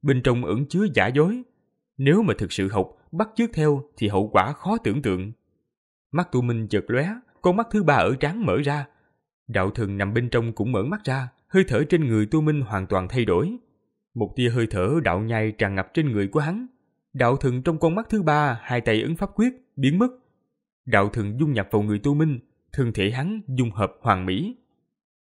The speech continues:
Đây mới là thuật pháp thần thông khiến huyền tán không ra tay mà Tô Minh học được từ chỗ diệt sinh lão nhân. Khi đạo thần của Tô Minh dung hợp với thân thể,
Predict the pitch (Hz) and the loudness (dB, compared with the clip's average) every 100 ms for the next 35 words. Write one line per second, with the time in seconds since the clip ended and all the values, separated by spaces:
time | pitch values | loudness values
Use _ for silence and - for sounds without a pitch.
0 | _ - 127 113 123 160 107 92 95 - | _ -4 2 4 4 4 2 0 -4 -6
1 | 220 - 120 107 151 147 - 190 185 117 | -6 -2 -2 0 0 0 -2 -2 -2 -2
2 | 98 117 165 220 147 120 117 120 117 110 | -2 -2 -4 -4 -4 -2 -2 0 0 -2
3 | 110 - 120 123 180 170 160 117 107 104 | -8 -8 -4 0 2 2 2 0 0 -2
4 | 98 107 92 95 156 131 98 - 123 95 | -2 -4 0 0 0 -2 -4 -4 -2 0
5 | 135 143 135 - _ _ _ _ _ _ | 2 2 0 -6 _ _ _ _ _ _
6 | _ _ 135 113 87 101 104 101 139 135 | _ _ 0 4 2 2 -2 -2 -2 0
7 | 123 120 120 135 160 117 95 151 170 120 | 0 0 -2 0 0 0 -2 -2 0 0
8 | 95 104 214 | 0 0 -2